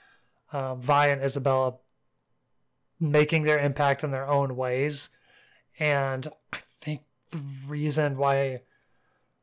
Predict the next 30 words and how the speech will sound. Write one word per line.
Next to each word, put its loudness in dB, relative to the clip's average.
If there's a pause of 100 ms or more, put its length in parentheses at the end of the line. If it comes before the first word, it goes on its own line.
(380)
Nightingale 2
got 4
me 0
so 2
much 0
is 0
it 0 (100)
really 4
makes 0
you -6 (320)
flip-flop 0 (1300)
which 0
way -2
is -8
better -2
for -4
the -10
scenario -4
that's -12
happening -10 (680)
to -4
the -6
characters -6
in -6
the -10
book. -8 (1000)
And, -8
like, -10
it 2
really 0